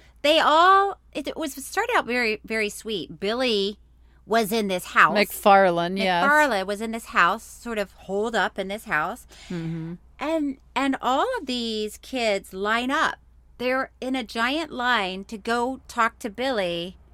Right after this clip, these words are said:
Speaker 1: to say, "Oh, hey, Billy, there must be some mistake because I, I was supposed to get the villa."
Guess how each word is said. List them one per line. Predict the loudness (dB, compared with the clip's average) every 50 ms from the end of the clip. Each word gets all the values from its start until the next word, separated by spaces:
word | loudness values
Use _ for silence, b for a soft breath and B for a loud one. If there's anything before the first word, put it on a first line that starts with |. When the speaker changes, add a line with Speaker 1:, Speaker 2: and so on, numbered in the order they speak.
| -20 _ -20 -20 _ _ _ _ _
Speaker 1:
to | -14 -12
say, | -6 -2 0 0 0 0 -2
"Oh, | -2 -2 -2 -2
hey, | -2 -4 -6 -8
Billy, | -6 -4 -4 -4 -4 -6 -8 -8
there | -8 -8 -8
must | -8 -8 -8 -10
be | -14 -12
some | -12 -12 -12
mistake | -12 -14 -12 -10 -10 -10 -10 -10 -14
because | -14 -14 -12 -8 -8
I, | -8 -8 -8 -10 -16 -16 _
I | -10 -10
was | -10 -10
supposed | -10 -12 -14 -14 -12
to | -14
get | -14 -14 -12
the | -12 -12
villa." | -10 -8 -8 -8 -8 -10 -14 -14 -16